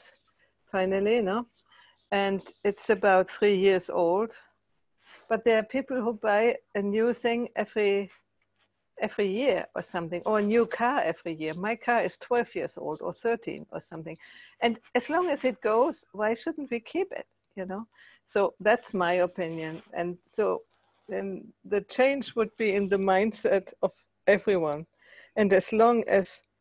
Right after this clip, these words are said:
in media or wherever is the missionary project to entice people to even buy more, even although they don't have, most of them have,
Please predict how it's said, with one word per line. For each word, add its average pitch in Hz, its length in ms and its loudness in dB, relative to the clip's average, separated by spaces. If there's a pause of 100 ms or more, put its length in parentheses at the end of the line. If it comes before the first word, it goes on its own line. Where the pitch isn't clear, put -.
(320)
in 190 240 2
media 202 640 6
or 170 200 2
wherever 180 640 4 (640)
is 190 160 0 (160)
the 175 360 6 (1120)
missionary 202 960 4
project 196 800 2 (360)
to 214 200 0 (200)
entice 214 920 4
people 220 480 0
to 190 220 -2
even 202 460 -2
buy 196 340 2
more, 190 440 0 (140)
even 226 240 -2 (340)
although 165 320 2
they 156 140 2
don't 151 300 -2
have, 156 160 -2 (100)
most 170 240 -4
of 156 120 -4
them 147 200 -8
have, 147 140 -8